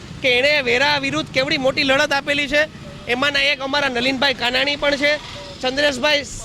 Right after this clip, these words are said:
સામાણી, જે આપણા ભાજપના વરિષ્ઠ નેતા છે.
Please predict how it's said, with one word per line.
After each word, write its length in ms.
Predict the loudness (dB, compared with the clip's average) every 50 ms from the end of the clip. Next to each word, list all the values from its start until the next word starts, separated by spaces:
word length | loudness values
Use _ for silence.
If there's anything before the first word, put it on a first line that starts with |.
| -14 -14 -16 -16 -16 -16 -16 -16 -14 -14 -12 -12 -12 -10 -10 -8 -6 -4
સામાણી, 440 | -2 0 0 0 0 0 -2 -4 -8 -14 -20 -20 -14 -4
જે 80 | -2 0
આપણા 220 | 0 0 0 0
ભાજપના 680 | 0 2 0 0 0 -2 -2 0 0 2 2 2 2 0 -4 -8 -16 -20 -20 -18 -10 -2
વરિષ્ઠ 320 | 0 2 2 2 0 -2 -2
નેતા 340 | 0 0 0 2 0 0 0
છે. 200 | 0 -2 -4